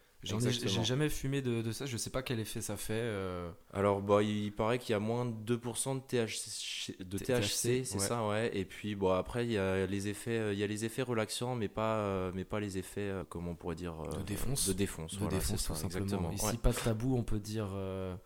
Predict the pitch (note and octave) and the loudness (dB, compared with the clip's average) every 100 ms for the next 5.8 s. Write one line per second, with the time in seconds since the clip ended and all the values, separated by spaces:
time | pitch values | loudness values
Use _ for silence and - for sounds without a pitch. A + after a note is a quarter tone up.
0 | - - - - A#2 A#2 A#2+ - C3 C3+ | -12 -8 -6 -2 0 2 0 0 -2 -2
1 | - B2+ D#3 C#3+ C#3+ - A#2 C#3 D#3 D3 | -4 -4 0 2 2 0 -2 0 0 2
2 | E3 D3 A#2 C3+ - C#3+ D3 C#3+ A2 G#2+ | 0 0 -2 -4 -2 0 0 -2 -4 -6
3 | - C3+ B2+ A2 G#2 G2 A2 C3 D#3+ D#3 | -4 -4 -2 -4 -2 -4 -4 -4 -4 -6
4 | - - - G#2+ A2 B2+ C3 - - G2 | -14 -20 -14 -6 -2 0 0 -4 -10 -16
5 | G#2 G#2+ A2+ G#2+ - C3+ D3+ | -8 0 2 2 2 2 2